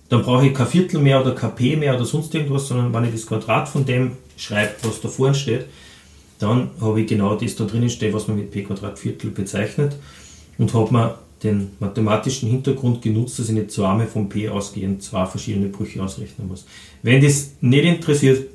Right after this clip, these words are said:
der soll so machen wie immer, es kommt ja wegen dem nichts Falsches raus.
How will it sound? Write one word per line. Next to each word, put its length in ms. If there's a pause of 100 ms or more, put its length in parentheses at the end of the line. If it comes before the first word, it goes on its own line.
(100)
der 80
soll 180
so 120
machen 320
wie 120
immer, 260 (260)
es 140
kommt 220
ja 100
wegen 140
dem 160
nichts 160
Falsches 360
raus. 240